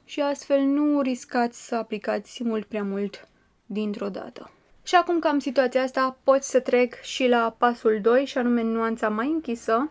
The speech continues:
O iau cu exact aceeași pensulă, din nou elimin excesul și tot așa prind din capăt, astfel încât să nu aplic prea multă presiune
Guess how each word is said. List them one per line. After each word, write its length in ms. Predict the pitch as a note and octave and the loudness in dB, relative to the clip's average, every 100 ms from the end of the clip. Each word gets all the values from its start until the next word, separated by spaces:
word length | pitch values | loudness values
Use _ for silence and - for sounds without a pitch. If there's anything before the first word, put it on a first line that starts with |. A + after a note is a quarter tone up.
| - | 0
O 80 | A3 | 4
iau 200 | A3+ A#3 | 6 4
cu 160 | A3 | 4
exact 520 | G#3+ G3 F#3+ A#3 C#4+ | 2 2 2 2 2
aceeași 420 | F#4 F#4 D4+ D4+ - | 0 0 0 0 0
pensulă, 640 | B3+ B3 A#3+ A3 A3+ D4 - _ _ _ - - - - - | 0 2 2 2 2 -2 -8 _ _ _ -4 -2 -4 -4 -10
din 220 | A#3+ D4 | 0 2
nou 240 | B3+ B3 - | 2 2 0
elimin 300 | A#3 A3 G3+ | 0 0 -4
excesul 720 | - - C#4 - C4 C4 C4+ | -4 0 0 0 0 2 0
și 360 | - - A#3+ A3+ | -4 -4 -4 -2
tot 180 | B3+ A#3+ | 0 0
așa 240 | A3+ A3+ | 0 -2
prind 300 | A3 A#3+ A3+ | -2 -4 -4
din 180 | G#3 G#3 | -2 -4
capăt, 320 | A3+ A3+ - | -4 -6 -4
astfel 240 | A3+ - G#3 | -8 -6 -6
încât 240 | G#3 G#3 | -6 -6
să 100 | - | -6
nu 180 | A3 G#3+ | -6 -6
aplic 300 | G3 G#3+ G#3 | -6 -6 -6
prea 180 | - G3+ | -6 -6
multă 240 | G3+ G3+ | -4 -6
presiune 540 | - A3 - D4 D4 | -6 -8 -4 -4 -4